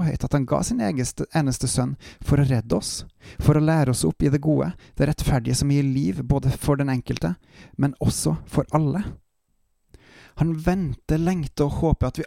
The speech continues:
alle skal omvende oss fra vår onde nat-, selvopptatte natur til å ta imot hans nåde helt gratis, sånn at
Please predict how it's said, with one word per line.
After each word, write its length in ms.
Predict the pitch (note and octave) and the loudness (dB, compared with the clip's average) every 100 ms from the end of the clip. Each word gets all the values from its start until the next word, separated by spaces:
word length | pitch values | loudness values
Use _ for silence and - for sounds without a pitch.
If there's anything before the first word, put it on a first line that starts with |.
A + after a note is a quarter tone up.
| - | -6
alle 320 | E3+ E3 C3 | -4 -2 -2
skal 220 | B2+ F3+ | -2 -2
omvende 320 | C#3+ A#2+ A#2 D3+ | 0 -2 -4 -4
oss 80 | - | -2
fra 160 | D3+ | 0
vår 160 | D3+ D#3 | 0 0
onde 220 | D#3 C3+ | 0 0
nat-, 280 | C3 _ D#3+ D3+ C#3+ | -2 _ -2 0 0
selvopptatte 560 | - D3+ C3 C3 B2 C3+ | 2 2 2 -2 0 0
natur 380 | C3+ D#3 G3+ - - - - | 0 0 -2 -6 -18 -16 0
til 140 | D#3 | 0
å 20 | |
ta 300 | - - E3 | 2 0 2
imot 240 | C#3 B2 C#3+ | 2 0 0
hans 160 | D3 - | -2 0
nåde 380 | D3+ C3+ C#3 D#3 _ - - | 0 0 -2 -6 _ 2 2
helt 240 | F#3 F#3 | 0 -2
gratis, 540 | - C#3 B2 G3+ - - - - - | 0 0 0 -4 -6 -12 -16 -20 -8
sånn 220 | - D#3+ | -2 0
at 100 | - | 0